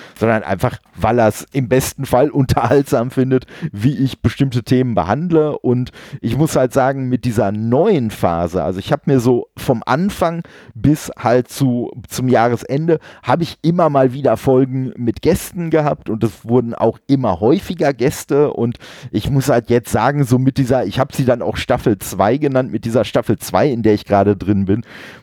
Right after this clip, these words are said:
muss ich halt sagen, also ich hab am Anfang noch so ein, zwei Solo-Dinger aufgenommen, aber ja,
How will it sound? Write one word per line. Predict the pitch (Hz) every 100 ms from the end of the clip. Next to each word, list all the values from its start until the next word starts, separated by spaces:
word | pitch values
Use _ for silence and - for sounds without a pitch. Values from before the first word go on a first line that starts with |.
| -
muss | 113
ich | - 117
halt | 107
sagen, | 120 113 117
also | 107
ich | -
hab | 131 -
am | 113
Anfang | - 143 - 143
noch | 131
so | - -
ein, | - 127
zwei | 151 - - 123 123
Solo-Dinger | 92 113 156 160 139 151 147 123
aufgenommen, | 117 143 - 135 127 143 143
aber | - 110 113 113 - - - - - _ _ _ _ -
ja, | 85 117